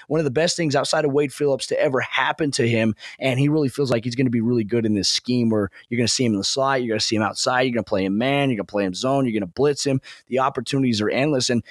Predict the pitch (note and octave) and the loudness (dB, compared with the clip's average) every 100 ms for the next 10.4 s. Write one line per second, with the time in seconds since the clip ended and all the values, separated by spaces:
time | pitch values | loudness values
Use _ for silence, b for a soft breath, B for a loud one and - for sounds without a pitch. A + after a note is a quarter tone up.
0 | B C#3+ C3+ A#2+ D3+ F3 D#3 - E3+ B2+ | B -2 0 0 0 0 -2 0 0 0
1 | A2+ C3 C3 B2+ - C3 D3+ B2+ C#3 C3 | 0 0 0 -2 -2 -2 0 0 0 0
2 | D3+ A#2+ A2+ G2 C3+ - B2 A#2+ A#2+ A#2+ | -2 -2 -2 0 0 0 0 0 2 0
3 | A#2 B2 A#2 A#2 - B B C#3+ C3 D3+ | -2 -2 0 0 -2 B B -4 0 0
4 | C3 A#2 C#3+ C3+ B2+ B2 B2+ B2 A#2 - | 2 0 0 0 0 0 0 0 -2 -2
5 | A#2+ A2 - C#3+ C#3+ - C3 C#3 B2+ A#2+ | -2 -2 0 0 0 -2 0 -2 -2 0
6 | B2 B2 - B2+ B2 A#2+ B B B - | 0 -2 -2 0 0 -2 B B B -2
7 | C#3+ D3 B2+ B2 A#2+ A#2+ A#2 A#2 B B | 0 0 0 0 -2 0 0 -2 B B
8 | - B2+ D#3 - D3 - C#3 C#3+ C3+ - | -2 0 2 0 -2 0 0 0 0 -2
9 | C3 C#3 B2+ A2+ - B2 C#3 - C3+ A#2+ | -2 2 2 0 0 0 0 0 0 0
10 | A2+ B2 C3 C3 | -2 2 2 0